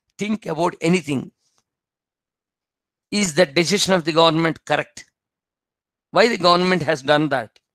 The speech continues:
What are the factors that forced the government to do that? What are the implications? What are the financial implications? What are the implications on socio-cultural activities of the state? What is the impact of the public?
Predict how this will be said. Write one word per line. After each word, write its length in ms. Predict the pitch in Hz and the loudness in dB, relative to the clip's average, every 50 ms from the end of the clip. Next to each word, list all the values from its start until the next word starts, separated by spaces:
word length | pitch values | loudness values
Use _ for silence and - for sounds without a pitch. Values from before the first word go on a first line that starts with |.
| _ _ _ _ _ _ _ _ _ _ _ _ | _ _ _ _ _ _ _ _ _ _ _ _
What 160 | - 151 143 | -6 -2 0
are 80 | 196 185 | 0 0
the 140 | 160 165 | 0 -2
factors 680 | - - 151 165 - - - 196 190 156 - - - - _ _ _ _ _ _ _ _ _ _ _ _ _ _ _ _ | -4 -2 -2 -2 -2 -2 -4 -4 -4 -4 -4 -8 -10 -12 _ _ _ _ _ _ _ _ _ _ _ _ _ _ _ _
that 120 | - 147 - | -6 -6 -6
forced 440 | - - - 220 226 - - 175 160 | -4 0 2 2 2 2 0 -6 -8
the 60 | 165 | -4
government 460 | 156 170 165 165 165 170 170 160 - - | 0 2 2 2 2 2 0 -2 -4 -6
to 120 | 151 143 | -10 -12
do 160 | 135 143 143 | -10 -10 -10
that? 260 | 127 127 117 104 - _ _ _ _ _ _ _ _ _ _ _ _ _ | -10 -10 -10 -10 -12 _ _ _ _ _ _ _ _ _ _ _ _ _
What 200 | - 143 156 - | 0 0 2 4
are 120 | 185 180 | 2 2
the 140 | 156 151 160 | 2 2 2
implications? 840 | 151 147 - 196 180 147 170 170 143 - - 123 113 98 - - - - _ _ _ _ _ _ | 0 0 0 -6 -6 -2 -2 -2 -2 -2 -6 -8 -8 -10 -10 -14 -18 -20 _ _ _ _ _ _
What 180 | - - - - | -4 0 2 2
are 80 | 180 | 2
the 140 | 160 147 156 | 2 2 -2
financial 500 | - 139 147 165 190 202 208 - 160 185 | 2 2 4 4 4 4 2 0 -2 -2
implications? 800 | 180 170 147 175 160 135 160 156 143 - - 127 117 - - - _ _ _ _ _ _ - | -4 -4 -4 -4 -6 -4 -6 -6 -6 -6 -8 -10 -10 -10 -14 -18 _ _ _ _ _ _ -2
What 180 | 147 160 - 196 | 0 2 4 4
are 100 | 196 185 | 2 4
the 100 | 170 180 | 2 0
implications 720 | 175 - - 220 202 165 208 208 160 160 180 185 - 175 | 0 0 0 -2 0 2 2 2 2 0 -4 -4 -2 0
on 200 | 170 160 151 - _ _ _ _ _ _ | -2 -2 -2 -4 _ _ _ _ _ _
socio-cultural 920 | - - - 196 202 - - 208 202 196 - 175 180 165 156 196 196 190 170 | -12 -6 -2 -2 -2 -2 0 0 0 0 2 0 0 0 0 0 2 2 4
activities 540 | 165 175 - - 180 190 185 175 196 156 175 | 2 2 0 -4 -8 -8 -6 -6 -6 -4 -4
of 160 | 180 165 147 | -6 -6 -6
the 100 | 156 139 | -10 -14
state? 420 | - - - 156 151 131 - _ _ _ _ _ _ _ _ _ _ - | -14 -12 -8 -8 -8 -8 -10 _ _ _ _ _ _ _ _ _ _ -2
What 140 | - 165 175 | -2 0 0
is 120 | 196 196 | 0 0
the 100 | 151 170 | 0 0
impact 400 | 156 151 156 - 196 196 - - | 0 0 0 0 0 0 0 -2
of 100 | 196 165 | -6 -4
the 80 | 151 165 | -6 -4
public? 460 | - - 147 147 143 151 139 - _ | 0 0 0 0 0 -4 -6 -6 _